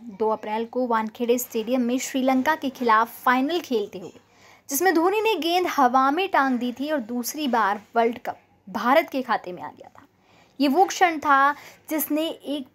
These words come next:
पीढ़ी के सपने को साकार किया। इस मैच में धोनी ने नॉट आउट नाइंटी वन रन बनाए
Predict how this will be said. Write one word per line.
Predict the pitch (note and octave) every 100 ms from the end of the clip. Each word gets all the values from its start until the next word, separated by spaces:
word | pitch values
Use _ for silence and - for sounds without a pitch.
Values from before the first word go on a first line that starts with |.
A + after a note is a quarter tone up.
| -
पीढ़ी | C#4 C#4+ B3+
के | E4 C#4
सपने | - A3 A#3 A#3
को | A3+ F3+ F#3+ - - -
साकार | - G#3 G3+ E3 -
किया। | G3+ - _ _ _ _ _
इस | C#4+ -
मैच | D#4+ F4+ F#4
में | F#4+ G#4+
धोनी | C4 B3 D4 F#4
ने | E4+ C4 D4
नॉट | B3+ A3+ A#3 -
आउट | G3+ - - - -
नाइंटी | A#3+ B3+ B3+ B3 D#4
वन | C4+
रन | F#3 D#3
बनाए | F3 F3 -